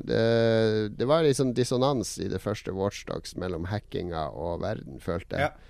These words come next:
Speaker 1: Eh, mens her er det, det er liksom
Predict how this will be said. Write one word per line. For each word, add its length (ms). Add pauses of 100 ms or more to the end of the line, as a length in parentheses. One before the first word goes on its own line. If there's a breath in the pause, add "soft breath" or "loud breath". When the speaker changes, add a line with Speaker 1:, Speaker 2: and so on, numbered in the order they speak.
(360 soft breath)
Speaker 1:
Eh, 920
mens 300
her 240
er 180
det, 200 (920 soft breath)
det 100
er 40
liksom 720